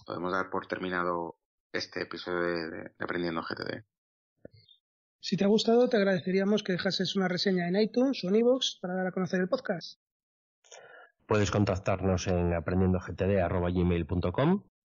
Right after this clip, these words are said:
Speaker 2: En nuestros Twitter personales, el mío es arroba manolo guion bajo molero.
Speaker 1: El mío es arroba L S Blasco.
Speaker 3: El mío es arroba S Pantiga Ramos.
Speaker 2: O en el Twitter del podcast, que es arroba aprende G T D.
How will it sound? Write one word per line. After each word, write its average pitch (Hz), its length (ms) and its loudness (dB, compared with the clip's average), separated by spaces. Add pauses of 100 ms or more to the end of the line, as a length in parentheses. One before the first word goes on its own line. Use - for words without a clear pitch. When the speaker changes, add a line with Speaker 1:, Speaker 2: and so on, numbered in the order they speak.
(380)
Speaker 2:
En 202 80 -4
nuestros 185 340 -6
Twitter 202 520 2
personales, 208 520 -2
el 185 60 -4
mío 196 180 0
es 175 100 -4
arroba 220 380 4
manolo 220 460 2
guion 185 260 -2
bajo 190 220 -4
molero. 226 480 2 (440)
Speaker 1:
El 104 180 -4
mío 113 180 2
es 107 100 -4
arroba 101 460 0
L 98 100 -4
S 92 200 -8
Blasco. 110 540 -6 (1000)
Speaker 3:
El 98 140 0
mío 107 160 2
es 101 120 0
arroba 95 480 0
S 110 260 0
Pantiga 90 440 0
Ramos. 143 540 0 (540)
Speaker 2:
O 196 80 0
en 190 60 4
el 190 80 2
Twitter 202 300 0
del 185 160 0
podcast, 240 420 0
que 202 100 0
es - 280 -6
arroba 214 480 0 (160)
aprende 185 320 0
G 175 140 -2
T 185 80 -4
D. 277 200 2